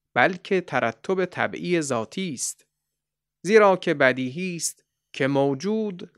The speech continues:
لا یتصف بالعلم بما هو علم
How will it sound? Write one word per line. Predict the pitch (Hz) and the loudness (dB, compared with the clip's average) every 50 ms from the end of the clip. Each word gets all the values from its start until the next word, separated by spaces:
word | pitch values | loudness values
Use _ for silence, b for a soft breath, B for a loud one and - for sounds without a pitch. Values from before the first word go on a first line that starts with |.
| - | 0
لا | 143 175 214 220 202 175 | 6 6 8 8 6 4
یتصف | 143 139 131 - - - 127 - - 123 117 - 123 | 4 0 -2 -2 -6 -6 -6 -4 -4 -6 -6 -6 -6
بالعلم | 113 117 117 113 113 - 170 180 185 185 180 175 165 160 151 151 - _ _ - | -4 -2 -2 -2 -2 0 2 4 4 4 4 2 2 0 -4 -6 -12 _ _ 0
بما | 185 202 196 160 131 120 113 | 4 4 6 6 6 4 4
هو | 123 123 113 117 | 2 0 0 0
علم | 113 101 107 113 110 110 123 151 175 180 180 180 175 175 | 0 0 0 -2 -2 0 2 4 4 4 4 2 -2 -4